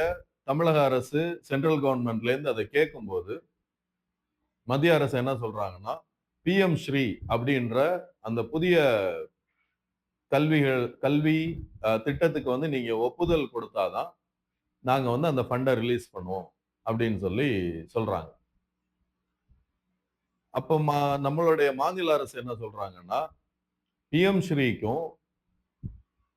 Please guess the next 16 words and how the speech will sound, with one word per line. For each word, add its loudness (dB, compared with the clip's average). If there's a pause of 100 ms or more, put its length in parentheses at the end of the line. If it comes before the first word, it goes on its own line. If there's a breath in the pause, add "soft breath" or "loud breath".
(220)
இப்ப 2
இருக்கிற 2 (1500)
கல்வி 4
தரத்தை 2 (340)
சரியா 2
கொண்டு -2
போறதுக்கான -2 (540)
மத்திய 4
அரசு 0 (260)
வழங்க 2
வேண்டிய 2
பங்களிப்பான -2
இந்த -2
ரெண்டாயிரத்தி 2
இருநூறு -4
கோடிக்கும் -12